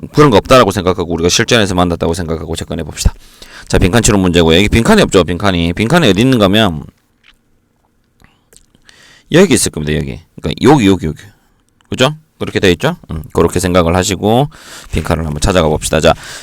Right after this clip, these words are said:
"Development can get very complicated and fanciful." 음, 디벨롭먼트, 뭐, 발전이죠, 발전. 네, 발전. 네, 뭐, 그, 왜냐면 제가 발전이죠라고 하는 게 이제 일-, 더 읽어봐야지. 우리가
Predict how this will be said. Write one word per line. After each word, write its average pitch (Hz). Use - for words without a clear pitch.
"Development 156
can 120
get 107
very 101
complicated 101
and 98
fanciful." 95
음, 135
디벨롭먼트, 160
뭐, 139
발전이죠, 180
발전. 139
네, 87
발전. 92
네, 113
뭐, 92
그, 120
왜냐면 127
제가 104
발전이죠라고 113
하는 107
게 95
이제 87
일-, 156
더 123
읽어봐야지. 110
우리가 104